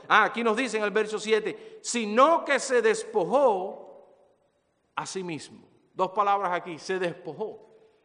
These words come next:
Dejó aquello, pero no porque fue involuntario, sino dice, sino que se despojó a sí mismo, no que lo despojaron.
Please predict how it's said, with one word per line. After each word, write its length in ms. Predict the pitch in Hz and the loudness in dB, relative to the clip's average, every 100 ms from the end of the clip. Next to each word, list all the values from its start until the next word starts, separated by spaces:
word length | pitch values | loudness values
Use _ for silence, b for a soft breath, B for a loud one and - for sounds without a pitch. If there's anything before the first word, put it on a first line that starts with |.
| _ _ _ _ _ _ _ | _ _ _ _ _ _ _
Dejó 460 | 170 185 190 285 | -4 0 4 6
aquello, 600 | 254 - 277 254 165 123 104 - _ _ _ _ _ _ _ - | 4 4 -4 -4 -6 -14 -16 -20 _ _ _ _ _ _ _ 2
pero 260 | 226 240 | 8 8
no 460 | 226 226 294 349 349 | 8 4 6 6 4
porque 220 | 247 226 | 0 0
fue 180 | - 262 | 0 0
involuntario, 960 | 269 247 233 214 - 285 285 208 131 - - - _ _ _ | 6 8 8 4 0 0 0 -4 -10 -14 -20 -20 _ _ _
sino 260 | - 233 247 | -2 4 6
dice, 300 | 285 247 233 | 4 2 0
sino 420 | - 220 294 349 | 0 6 8 8
que 140 | 330 | 6
se 160 | 269 269 | 2 4
despojó 1000 | 247 233 254 208 320 302 233 - - - - | 4 2 -2 2 4 4 2 -6 -16 -6 2
a 120 | 240 | 2
sí 160 | 285 | 2
mismo, 260 | 302 285 202 | 0 0 -2
no 300 | 202 285 359 | 0 0 2
que 120 | 349 | 2
lo 140 | 311 254 | 4 4
despojaron. 840 | 220 - 214 165 262 370 269 | 4 0 -4 -2 2 2 0